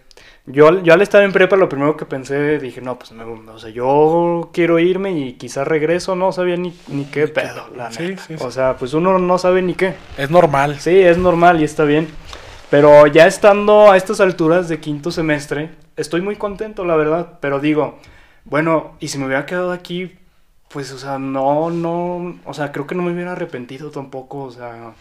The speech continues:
Speaker 1: la neta creo que aquí también pude,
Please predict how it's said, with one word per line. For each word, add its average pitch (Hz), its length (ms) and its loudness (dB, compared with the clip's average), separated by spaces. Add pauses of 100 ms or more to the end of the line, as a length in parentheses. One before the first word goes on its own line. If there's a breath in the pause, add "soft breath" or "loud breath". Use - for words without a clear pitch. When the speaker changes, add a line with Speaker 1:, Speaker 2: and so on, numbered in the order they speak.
(500 soft breath)
Speaker 1:
la 120 100 -12
neta 127 300 -4
creo 147 180 -2
que 160 200 2
aquí 151 240 0
también 156 600 0
pude, 156 640 0